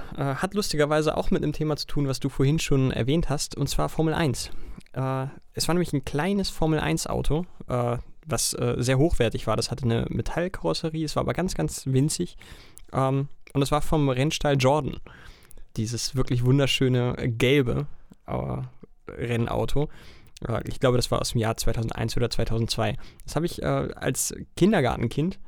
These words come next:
meiner damaligen, noch vor meinem Umzug aus Schleswig-Holstein, meiner damaligen besten Freundin geklaut.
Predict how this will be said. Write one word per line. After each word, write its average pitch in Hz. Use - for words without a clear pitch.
meiner 147
damaligen, 175
noch 123
vor 151
meinem 139
Umzug -
aus -
Schleswig-Holstein, 135
meiner 127
damaligen 147
besten 147
Freundin 156
geklaut. -